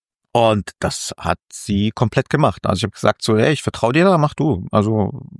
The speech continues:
triff du die Entscheidung.“ Also sie wollte halt keine Entscheidung dazu treffen. Und das war, ähm, was ganz, ganz Geiles, ähm, weil, ja, ich mich da immer mehr rausziehen kann.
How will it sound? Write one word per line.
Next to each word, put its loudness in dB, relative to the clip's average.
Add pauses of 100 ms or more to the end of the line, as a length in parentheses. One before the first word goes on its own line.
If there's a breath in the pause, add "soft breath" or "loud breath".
(220)
triff 0
du 0
die 4
Entscheidung.“ 0
Also -2
sie -2
wollte 4
halt 2 (360 loud breath)
keine 2
Entscheidung 0
dazu 0
treffen. -2 (460 loud breath)
Und 0
das 0
war, 4 (180)
ähm, 2 (120)
was -2 (140)
ganz, 2
ganz 0 (100)
Geiles, 2
ähm, 0
weil, 0 (720)
ja, 4
ich -4
mich -2
da 2
immer 4
mehr 4
rausziehen -2
kann. 0